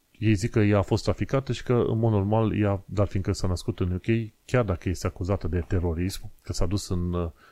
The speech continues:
prin Turcia, deci la cincisprezece ani s-a dus în Turcia și din Turcia s-a dus în Siria, teoretic să se căsătorească cu luptători isis, ei bine, avocații încearcă să recâștige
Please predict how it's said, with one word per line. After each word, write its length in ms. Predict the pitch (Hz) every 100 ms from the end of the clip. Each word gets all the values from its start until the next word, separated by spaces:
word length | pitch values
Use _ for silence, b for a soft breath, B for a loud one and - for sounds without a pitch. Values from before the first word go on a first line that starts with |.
| b
prin 220 | - 98 87
Turcia, 600 | - 110 - 85 92 - _
deci 160 | - 87
la 100 | 90
cincisprezece 360 | - 117 - 95
ani 120 | 92
s-a 100 | 98
dus 180 | 101 -
în 140 | 87
Turcia 300 | 113 110 87
și 140 | 76
din 180 | - 87
Turcia 300 | 82 107 -
s-a 120 | 85
dus 200 | 92 90
în 120 | - 80
Siria, 500 | - 98 82 90 101 b b b
teoretic 400 | - 90 95 92
să 120 | -
se 140 | 101 87
căsătorească 680 | - - 87 95 92 -
cu 280 | 82 - 92
luptători 640 | 87 82 85 - 90 85
isis, 400 | 90 - 135 - - _ B B B B B B
ei 100 | B
bine, 320 | 110 123 143 131 - _ _ _ - _ -
avocații 420 | 85 87 107 98
încearcă 280 | 101 107 -
să 140 | -
recâștige 560 | 87 92 92 - 87 98